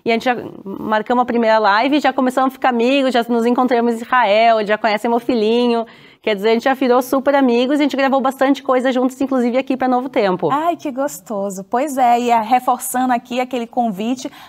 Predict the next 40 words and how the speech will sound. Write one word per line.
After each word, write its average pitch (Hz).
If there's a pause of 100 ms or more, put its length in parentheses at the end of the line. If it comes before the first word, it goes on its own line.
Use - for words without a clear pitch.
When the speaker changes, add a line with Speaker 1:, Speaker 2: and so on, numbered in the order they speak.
Speaker 2:
pra 247
você 262
pedir 262
o 294
seu 269
guia 233
de 226
estudo 220
da 208
Bíblia. 220
Deixa 226
eu 233
mostrar 220
mais 233
uma 233
vez. 208 (160)
Esse 262
daqui 254
é 285
o 302
guia 269
do 285
Rodrigo 302
Evidências, 226 (240)
que 262
ele 247
utiliza 285
desse 285
conhecimento 233
arqueológico 208
pra 247 (340)
comprovar 220
o 190
que 233
tá 247
lá 226
na 240
palavra 214
de 196
Deus. 202